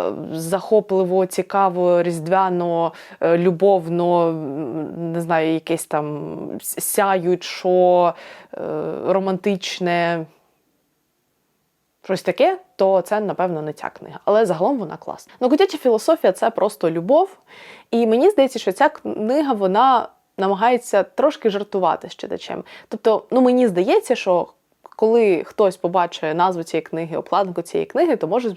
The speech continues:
подумати, що це от реально якийсь жарт або прикол. Типу, філософія, котяча, що? І, м,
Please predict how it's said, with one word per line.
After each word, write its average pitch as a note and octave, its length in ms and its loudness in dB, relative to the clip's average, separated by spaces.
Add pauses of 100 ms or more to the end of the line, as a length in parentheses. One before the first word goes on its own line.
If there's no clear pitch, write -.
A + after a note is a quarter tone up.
(120)
подумати, B3+ 420 -2
що - 120 -12
це G#3 240 2
от - 160 -4
реально F#3 240 -2
якийсь D#3+ 240 -10
жарт F3 260 -2
або D#3+ 160 -8
прикол. - 340 -14 (520)
Типу, - 440 -8
філософія, D#3+ 560 -4
котяча, - 640 -6
що? C4+ 360 -6 (680)
І, B3 340 2
м, G#3+ 340 0